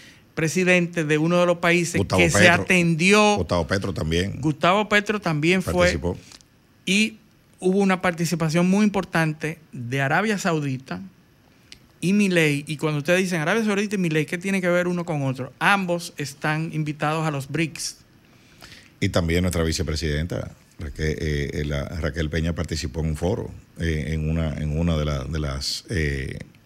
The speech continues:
Speaker 2: de las actividades que se lle-, que se llevan,
Speaker 1: Bueno,
Speaker 2: eh, a cabo durante la, la cumbre.
Speaker 1: es interesante. El próximo foro va a ser en abril, no con esta, eh, foro, no es principal, pero uno de los capítulos
Speaker 2: Ujú.
Speaker 1: se va a hacer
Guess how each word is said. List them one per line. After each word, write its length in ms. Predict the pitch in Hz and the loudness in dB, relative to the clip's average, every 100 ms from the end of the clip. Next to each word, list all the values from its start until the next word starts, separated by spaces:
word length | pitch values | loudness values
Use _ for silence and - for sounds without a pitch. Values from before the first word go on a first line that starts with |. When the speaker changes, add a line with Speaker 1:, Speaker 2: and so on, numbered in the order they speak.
| - - - | -20 -16 -4
Speaker 2:
de 120 | 82 | -2
las 100 | 76 | -2
actividades 500 | 78 82 78 78 85 | -2 0 2 2 0
que 100 | 87 | 0
se 80 | 80 | -2
lle-, 220 | 76 80 - | -2 -4 -6
que 100 | 87 | -6
se 140 | 80 | -4
llevan, 420 | 73 80 78 65 - - - | -2 -2 -2 -4 -10 -18 -12
Speaker 1:
Bueno, 220 | 131 135 - | -8 -6 -8
Speaker 2:
eh, 480 | - 82 73 71 90 | -4 -2 -2 -2 -4
a 40 | 80 | -4
cabo 260 | 82 80 78 | -2 -2 0
durante 280 | 78 76 | -2 -2
la, 400 | 73 69 67 - - - | -4 -4 -6 -10 -14 -12
la 100 | 90 | -10
cumbre. 340 | 76 113 127 165 | -4 -4 0 0
Speaker 1:
es 80 | 190 | 2
interesante. 760 | 208 202 196 196 220 202 185 - | 2 2 2 2 0 0 -4 0
El 180 | 160 143 | 0 2
próximo 520 | 180 196 190 202 190 | 2 2 2 -2 -2
foro 280 | 196 196 185 | 0 0 0
va 60 | |
a 40 | 165 | -2
ser 180 | 180 190 | 0 0
en 100 | 185 | 0
abril, 640 | 160 175 196 175 165 165 143 | 0 2 4 4 2 2 2
no 440 | 143 165 202 208 | 4 6 4 4
con 280 | 190 170 170 | 2 2 2
esta, 480 | 175 - 185 170 165 | -2 -2 -4 -4 -6
eh, 280 | 147 147 - | -8 -8 -10
foro, 320 | 127 160 165 170 | -2 -2 -2 -2
no 140 | 156 | -2
es 60 | 170 | 0
principal, 500 | 185 180 185 175 175 | 0 -2 0 -2 -2
pero 160 | 165 143 | -2 0
uno 180 | 180 190 | 2 2
de 80 | |
los 100 | 175 | 2
capítulos 680 | 170 147 180 165 147 139 - _ - | 0 -6 -6 -6 -6 -8 -12 _ -6
Speaker 2:
Ujú. 160 | 92 82 | -2 0
Speaker 1:
se 180 | 90 139 | 0 0
va 100 | 156 | 0
a 40 | |
hacer 380 | 156 160 160 | 0 0 0